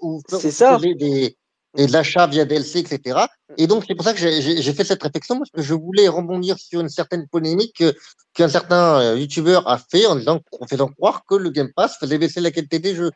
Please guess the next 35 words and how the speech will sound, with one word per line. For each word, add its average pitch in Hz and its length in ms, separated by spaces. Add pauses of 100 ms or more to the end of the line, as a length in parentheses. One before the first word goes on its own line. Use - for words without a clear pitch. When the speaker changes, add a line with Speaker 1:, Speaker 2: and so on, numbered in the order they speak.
(240)
Speaker 1:
Alors 135 160
qu'au 185 140
contraire, 190 520 (440)
il 160 120
y 175 120
a 240 80
des 202 180
jeux, 143 460 (640)
euh, 120 840 (320)
qui 220 240
auraient 185 260
aucune 180 280
chance 226 380 (320)
sans 156 100
le 147 40
Game 147 140
Pass. 156 280 (160)
Moi, 151 140
je 151 80
pense, 214 220
par 202 120
Speaker 2:
Ouais, - 80
Speaker 1:
exemple, 170 200
Speaker 2:
parce 151 180
Speaker 1:
euh, 208 80 (120)
Speaker 2:
qu'il 185 100
faut 208 180
pas 214 160
oublier 220 560
que 170 80
le 156 160
jeu 165 160
a 190 80
coûté 156 300
sept - 240